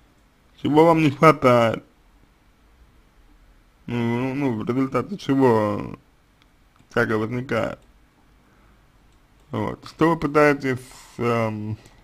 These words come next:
значит, дополучить через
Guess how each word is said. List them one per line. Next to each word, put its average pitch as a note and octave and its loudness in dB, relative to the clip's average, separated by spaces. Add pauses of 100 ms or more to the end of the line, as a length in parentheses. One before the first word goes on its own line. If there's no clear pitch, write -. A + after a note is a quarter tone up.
(320)
значит, G#2 -10 (1700)
дополучить C3+ -2 (1160)
через A2 0